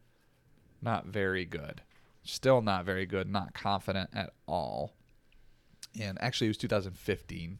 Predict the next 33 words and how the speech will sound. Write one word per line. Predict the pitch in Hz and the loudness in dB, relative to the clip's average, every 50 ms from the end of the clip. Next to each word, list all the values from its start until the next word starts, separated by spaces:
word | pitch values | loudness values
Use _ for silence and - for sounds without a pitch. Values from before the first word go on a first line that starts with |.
| - - | -8 -4
I | 98 | -2
think | 107 107 107 - | -2 -2 -2 -2
the, | - 90 - - - - | -2 -4 -4 -6 -8 -4
the, | - 104 95 92 92 90 87 87 - - _ - - - - _ _ _ _ _ _ _ _ _ _ _ - - - - _ _ _ _ _ _ _ _ _ _ _ _ _ _ _ _ _ _ _ _ _ _ - - | 0 2 4 4 4 4 2 0 -2 -8 _ -20 -20 -20 -20 _ _ _ _ _ _ _ _ _ _ _ -20 -20 -20 -20 _ _ _ _ _ _ _ _ _ _ _ _ _ _ _ _ _ _ _ _ _ _ -10 -6
the | - 113 - - | -6 -6 -2 0
end | 117 113 110 107 | 0 2 2 2
of | 98 | 0
two | - - | 0 4
thousand | 95 101 98 101 - 98 92 | 4 4 4 4 2 -2 -4
fifteen. | - - 92 92 - - 90 85 82 87 98 - - - - - - - - - - - | -2 -2 -2 -2 -2 -4 -6 -4 -4 -6 -8 -12 -14 -20 -20 -20 -20 -20 -20 -20 -12 -4
And | - 110 104 98 95 95 90 90 92 95 98 92 - - - - _ _ _ _ _ _ _ _ _ _ - - - - - - - - | 0 2 2 2 2 2 0 -2 -4 -6 -6 -6 -6 -8 -8 -12 _ _ _ _ _ _ _ _ _ _ -20 -20 -20 -20 -20 -20 -16 -6
that | 123 117 117 107 101 - - | 2 4 6 6 6 4 2
summer, | - - - 175 165 156 127 110 110 110 | 0 2 6 6 6 6 6 4 2 2
the | 98 - | 0 0
summer | - - 175 185 196 180 | 4 6 8 10 10 8
of | 131 110 | 8 6
two | - 127 110 | 4 2 4
thousand | 110 101 104 104 98 - | 4 4 4 2 -2 -2
fifteen, | - - 101 - - - 110 95 95 95 92 95 104 107 107 - - - _ - | 0 0 0 0 -2 -4 -2 -2 0 -2 -2 -2 -4 -6 -8 -10 -14 -8 _ 0
um, | 110 98 92 90 90 92 95 101 107 - - | 2 2 2 0 -2 -4 -6 -10 -10 -8 -2
one | 110 110 113 113 | 2 4 6 6
of | 113 107 | 6 6
my | 107 107 101 98 95 95 | 4 4 4 4 4 2
best | - - 104 95 95 - - | 2 2 0 2 0 -2 0
friends | - 110 104 107 107 110 | 2 2 2 2 2 0
at | 110 | -2
the | - | -2
time, | 90 - - 98 92 95 95 95 95 - | -4 -2 0 0 0 0 0 -2 -2 -2
Tyler | - - 113 104 104 101 101 95 95 95 92 | 2 6 6 6 6 6 6 6 6 6 4
Lego, | 92 98 110 117 127 120 110 92 92 92 95 | 6 6 8 8 8 6 4 4 2 2 0
so | - - 135 123 | 2 4 4 4
he, | 113 - - 156 156 143 135 131 127 127 | 2 2 0 2 2 4 4 6 6 6
um, | 123 120 113 113 110 110 107 107 | 6 6 4 2 0 -2 -4 -6